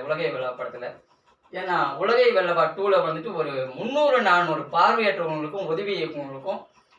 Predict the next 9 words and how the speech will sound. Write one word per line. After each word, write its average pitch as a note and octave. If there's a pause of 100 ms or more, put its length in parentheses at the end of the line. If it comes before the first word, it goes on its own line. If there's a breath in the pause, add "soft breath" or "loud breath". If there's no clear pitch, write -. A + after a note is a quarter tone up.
(240)
மறுவாழ்வு G#3+
இல்லம் E3+
கட்டி E3
குடியேத்துற G3
மாதிரியே E3
நாங்க -
ரியலா D3+
கதைக்களத்தை C#3
உருவாக்கியிருக்கோம். -